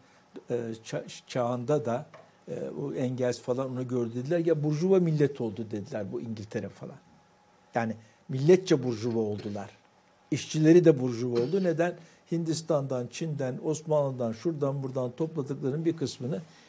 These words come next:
kendi işçisine veriyor. Yani, e, işçisi ya-, e,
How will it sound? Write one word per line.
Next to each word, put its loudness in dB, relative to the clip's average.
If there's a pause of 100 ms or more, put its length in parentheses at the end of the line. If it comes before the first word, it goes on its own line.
(140)
kendi -2
işçisine 0
veriyor. 4
Yani, 0 (480)
e, -2 (420)
işçisi 2 (680)
ya-, 2
e, 2